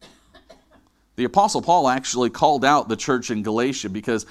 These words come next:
they were starting to listen to false teachers that had come into their area. And, and, and they weren't getting a very good spiritual workout. Listen to what Paul says in Galatians chapter five, verse number seven. Paul says this. He says, "You were running a good race.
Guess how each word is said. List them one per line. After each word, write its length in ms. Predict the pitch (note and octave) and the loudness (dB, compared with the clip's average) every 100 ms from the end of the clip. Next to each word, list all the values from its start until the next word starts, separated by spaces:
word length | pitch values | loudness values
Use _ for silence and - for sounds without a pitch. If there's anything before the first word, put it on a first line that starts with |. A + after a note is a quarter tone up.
| - - | -20 -6
they 140 | - F#3 | 0 4
were 120 | F3 | 4
starting 640 | - - F3+ F3+ F#3 F3 C#3+ | 2 0 2 4 4 0 -2
to 120 | C3+ | -2
listen 720 | A#2+ B2+ D3+ A#3+ B3+ D3+ B2+ | 0 2 4 4 4 0 -2
to 100 | C3 | -2
false 460 | - C#3 B2+ B2 - | -2 0 0 -2 -8
teachers 520 | E3 D#3 - G#2 A2 | -8 -8 -8 -6 -6
that 120 | C#3 | -4
had 160 | B2+ - | -6 -2
come 160 | D#3 | -4
into 220 | C#3+ D3+ | -2 -2
their 200 | B2+ A#2 | -2 -2
area. 380 | C3+ C#3+ B2 F#2+ - - - | -2 -2 -2 -4 -10 -20 -6
And, 200 | D3+ D3+ D#3+ | -2 0 0
and, 260 | D#3 D3 - - | 0 -2 -6 -2
and 160 | F3+ | 2
they 100 | F#3 | 2
weren't 320 | F3 B3 A3+ | 2 0 0
getting 240 | G3+ A#3 G#3 | -2 0 0
a 100 | F3 | 0
very 320 | D3+ A3 G#3+ | 0 0 0
good 280 | E3+ F#3+ F3+ | 2 2 0
spiritual 960 | - - - A3+ A#3+ A3 - G3 F#3 D#3+ | -4 -6 -6 -4 -2 -2 -2 2 2 2
workout. 800 | D3 G#3 A#3 - A2 - - _ _ _ _ _ - | 4 4 2 0 -2 -4 -12 _ _ _ _ _ -6
Listen 260 | G#3 A#3+ | -4 0
to 40 | B3 | 0
what 160 | A3 | 0
Paul 280 | - F#3 F#3 | 2 2 2
says 400 | - C3+ A2 A#2+ | -2 -4 -2 -4
in 120 | B2 | -4
Galatians 500 | A2+ C3 D3 C#3+ B2+ | -2 -2 -2 -4 -6
chapter 320 | - C#3 - | -2 -2 -2
five, 380 | A#2+ D3 B2+ G#2+ | -2 0 0 0
verse 240 | G#2+ A#2 B2+ | -6 -6 -6
number 160 | G2 | -8
seven. 400 | - D#3 B2 G2+ | -6 -2 -2 -4
Paul 200 | - C3 | -4 -4
says 320 | - B2 G#2 | -2 -4 -2
this. 260 | A#2+ G#2+ G2 | 0 -2 -4
He 80 | B2 | -4
says, 260 | - C3 - - - F#3+ | 0 0 -2 -16 -12 2
"You 200 | A#3 F#4 | 4 4
were 140 | D#4 | 4
running 360 | G#3+ C#4 F4 D4 | 4 2 2 0
a 80 | |
good 240 | F3 A3 F#3+ | 2 2 4
race. 680 | G#3 C#4 C#4 C4 - - | 2 2 0 -4 -6 -10